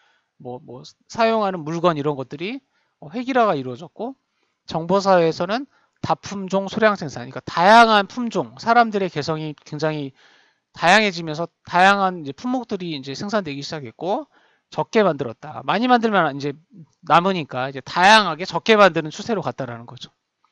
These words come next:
이제 이것이 이제 중요한 건데 소비자와 생산자는 농경사회에서는 본인들이 만들고 본인들이 썼기 때문에 자급자족, 일치했다. 그런데 산업사회에서는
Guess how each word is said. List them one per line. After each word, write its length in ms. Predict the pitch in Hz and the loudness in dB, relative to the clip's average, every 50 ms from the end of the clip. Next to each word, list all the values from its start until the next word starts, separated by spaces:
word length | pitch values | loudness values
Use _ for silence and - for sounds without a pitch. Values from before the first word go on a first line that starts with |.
| _ _ - _ - - - _ _ _ _ _ | _ _ -20 _ -20 -20 -20 _ _ _ _ _
이제 100 | 185 202 | -6 -4
이것이 360 | 208 208 220 277 277 247 262 | -4 2 4 4 4 4 2
이제 120 | 254 233 233 | 2 0 0
중요한 380 | - - 220 220 226 233 226 | 0 0 4 6 6 6 6
건데 560 | 175 170 170 170 208 233 226 170 127 120 110 131 | 4 -2 -2 0 0 0 0 -2 -4 -8 -12 -10
소비자와 500 | 139 - 254 262 294 254 285 269 254 254 | -4 -4 0 0 4 6 8 10 10 8
생산자는 720 | 240 254 247 233 247 220 190 202 202 214 247 277 320 349 _ _ _ _ _ _ | 6 4 2 2 0 2 4 2 2 2 0 -2 -4 -4 _ _ _ _ _ _
농경사회에서는 760 | 165 180 202 220 233 226 214 214 202 190 175 185 185 185 180 | -6 -2 0 0 0 4 6 6 6 6 4 0 -2 -4 -4
본인들이 460 | - - 180 202 220 214 190 202 190 190 | -4 -4 -2 -2 -2 -2 0 0 0 0
만들고 420 | 151 139 139 147 151 151 147 151 | 0 0 -2 -2 -6 -4 -4 -6
본인들이 440 | - - 160 165 170 160 147 143 156 | -6 -6 -8 -6 -6 -8 -10 -12 -4
썼기 260 | - 214 214 - 226 | -4 -4 -4 -4 -6
때문에 300 | _ - 156 143 147 151 | _ -6 -8 -6 -8 -10
자급자족, 680 | 147 - - 151 143 175 - - 165 131 - - 131 151 | -8 -4 -4 0 0 -2 -2 -2 -6 -6 -6 -8 -12 -8
일치했다. 760 | 160 170 175 - - 202 156 120 _ _ 135 127 127 131 - _ _ _ _ _ _ _ _ _ _ - _ _ | -8 -4 -2 0 2 2 2 2 _ _ -12 -12 -12 -14 -16 _ _ _ _ _ _ _ _ _ _ -20 _ _
그런데 340 | - 185 180 220 226 233 233 | -8 -2 2 2 2 2 2
산업사회에서는 960 | - - 277 277 285 277 262 - 254 233 214 190 180 185 185 196 233 285 294 | 0 0 2 4 4 2 4 4 4 4 4 2 2 0 0 -2 -2 -6 -6